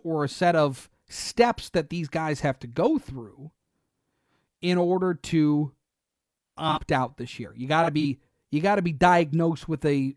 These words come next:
a, a serious illness as defined by the C D C. But, uh, am I wrong here, Dave? It seems to me that they're trying to make this a little more difficult for guys to opt out this year. They want everybody back this, this season.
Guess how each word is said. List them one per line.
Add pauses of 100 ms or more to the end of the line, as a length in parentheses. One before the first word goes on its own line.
a, (300)
a
serious
illness (320)
as
defined
by
the
C
D
C. (1040)
But,
uh,
am
I
wrong
here,
Dave?
It
seems
to
me (340)
that
they're
trying
to
make
this
a
little
more
difficult
for
guys
to
opt
out
this
year.
They
want
everybody
back
this,
this
season.